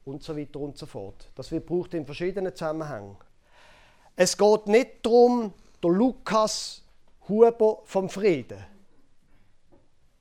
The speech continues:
sondern es geht um einen Gott vom Frieden. Ich habe ein bisschen Angst,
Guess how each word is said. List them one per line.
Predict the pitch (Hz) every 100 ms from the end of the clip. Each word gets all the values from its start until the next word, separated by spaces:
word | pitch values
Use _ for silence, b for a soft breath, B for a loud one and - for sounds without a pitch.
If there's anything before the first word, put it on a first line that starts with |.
| _ _ _
sondern | - 151
es | 160 -
geht | 170 170 151
um | 131
einen | 127 -
Gott | 156 208 - - - _
vom | _ 156 147
Frieden. | - 147 110 101 101 - _ _ _ _ _ _ _ _ _ - _ _ _ - -
Ich | - 160
habe | 214
ein | 208
bisschen | 240 262 - 254
Angst, | 208 196 240 262 - - -